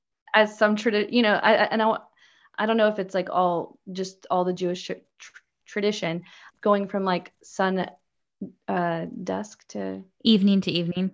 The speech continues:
Speaker 2: Yeah, sundown to sundown.
Speaker 1: Yes,
Speaker 2: Yeah.
Speaker 1: yes. There you go. Uh, sundown
Speaker 2: Mm-hmm.
Speaker 1: to sundown. So that would be the time that we would be, like, have, like, a family meeting of just, like, "Okay, well, what do we want the week to look like?"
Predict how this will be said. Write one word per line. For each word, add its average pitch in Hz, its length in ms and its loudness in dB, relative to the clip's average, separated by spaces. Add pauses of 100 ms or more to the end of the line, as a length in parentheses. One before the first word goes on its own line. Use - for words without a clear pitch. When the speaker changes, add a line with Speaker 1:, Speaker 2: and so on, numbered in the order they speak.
(120)
Speaker 2:
Yeah, 180 180 0
sundown 170 480 0
to 175 120 -6
sundown. 254 320 4
Speaker 1:
Yes, 175 180 -8
Speaker 2:
Yeah. 214 220 4
Speaker 1:
yes. - 200 -8 (640)
There 262 160 6
you 240 80 4
go. 185 240 2 (380)
Uh, 220 220 2
sundown 220 380 2
Speaker 2:
Mm-hmm. 208 80 0
Speaker 1:
to 208 40 -2
sundown. 180 640 -2
So 196 560 4 (260)
that 214 260 4
would 254 140 0
be 269 200 0
the 254 120 0
time 202 360 -2
that 196 100 -2
we 196 100 -2
would 190 180 -4
be, 185 220 -4
like, 196 260 -6
have, 220 200 -4
like, 208 100 -4
a 208 80 -4
family 190 340 -6
meeting 185 300 -6
of 180 80 -10
just, 190 160 -14
like, 202 180 -14
"Okay, 285 220 -4
well, 226 140 -4
what 240 100 0
do 240 60 0
we 240 80 -2
want 233 220 -4
the 214 120 -4
week 196 240 -8
to - 140 -8
look 185 340 -4
like?" 175 460 -2